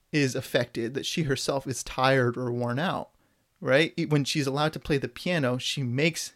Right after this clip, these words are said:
shoes, right? She makes shoes for Mister Lawrence. She m-, completely out of nowhere for no apparent reason. 'Cause quite frankly, her playing the piano is actually good for him,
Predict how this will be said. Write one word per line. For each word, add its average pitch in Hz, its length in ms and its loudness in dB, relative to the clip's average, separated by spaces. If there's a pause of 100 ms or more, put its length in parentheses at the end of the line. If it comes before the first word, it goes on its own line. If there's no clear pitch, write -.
shoes, 131 800 0 (600)
right? 131 140 -2
She 139 140 -2
makes 165 200 2
shoes 180 240 0
for 147 60 -2
Mister 139 240 2
Lawrence. 127 320 0
She 147 120 -2
m-, 131 220 -4 (560)
completely 170 540 2
out 143 100 6
of 147 80 4
nowhere 185 300 4
for 156 160 0
no 208 240 4
apparent 151 420 0
reason. 151 460 -4 (320)
'Cause 185 100 2
quite 180 160 2
frankly, 170 400 0 (280)
her 208 200 6
playing 175 260 0
the 120 80 -4
piano 151 380 0
is 123 180 -4
actually 131 540 0
good 123 420 8
for 120 460 -2 (440)
him, - 360 -6